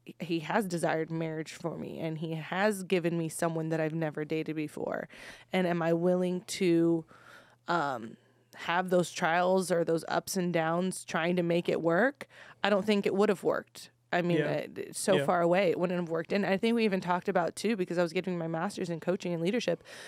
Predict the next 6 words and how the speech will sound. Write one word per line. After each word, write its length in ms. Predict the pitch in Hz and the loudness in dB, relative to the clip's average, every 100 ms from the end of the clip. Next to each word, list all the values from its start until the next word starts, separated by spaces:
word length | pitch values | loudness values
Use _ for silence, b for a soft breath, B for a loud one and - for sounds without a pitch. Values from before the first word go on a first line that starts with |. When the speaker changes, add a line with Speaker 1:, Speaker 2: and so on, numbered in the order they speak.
| B B | B B
Speaker 1:
about, 640 | 196 185 180 180 175 - - | 0 2 4 4 2 -2 -4
um, 540 | 180 165 151 123 - - _ _ _ _ _ _ _ _ _ _ _ _ _ - - | 0 2 0 -2 -6 -12 _ _ _ _ _ _ _ _ _ _ _ _ _ -12 -4
being 200 | 196 208 | 0 2
an 60 | 196 | 2
athletic 420 | 175 - 208 214 | 0 2 2 2
director 500 | 190 170 - - - | 0 -2 -2 -6 -8